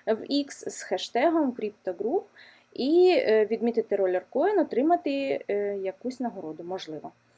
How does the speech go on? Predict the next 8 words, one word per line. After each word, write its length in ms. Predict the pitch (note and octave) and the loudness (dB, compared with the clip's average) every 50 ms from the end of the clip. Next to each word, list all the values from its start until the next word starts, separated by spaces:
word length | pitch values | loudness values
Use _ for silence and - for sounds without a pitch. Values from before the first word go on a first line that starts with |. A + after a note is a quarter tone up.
| - - _ _ | -20 -20 _ _
Тож, 420 | - A#3 B3+ C#4 C#4+ C#4 - - - | 2 2 4 4 2 0 -2 -6 -4
якщо 420 | - G3+ A3 A3 A3 - - C#4+ B3+ | 0 0 0 0 0 2 4 4 4
ви 80 | A#3+ | 6
буде-, 220 | G3+ G#3 A3 G#3 G3+ | 4 2 2 0 -2
плануєте 680 | - - A3 A3+ A#3+ A#3+ A#3+ A#3 G3+ F3+ - - F3+ | 0 4 4 6 6 6 4 4 2 0 -2 -4 -6
відкривати 560 | F3 F3+ - - G3+ F#3+ F#3 F3+ F3 - - | -6 -6 -8 -6 -6 -6 -4 -4 -6 -6 -8
бокси, 560 | D#3 D#3 D#3 D3+ D#3 D#3 - - - - D#4 G4+ B4+ A#4+ - _ | -10 -8 -8 -8 -8 -8 -10 -14 -10 -4 -2 -2 -2 -2 -4 _
то 440 | - G3+ G#3+ B3 C#4+ E4+ G4 A#4 | -4 -2 -2 0 -2 -2 -4 -6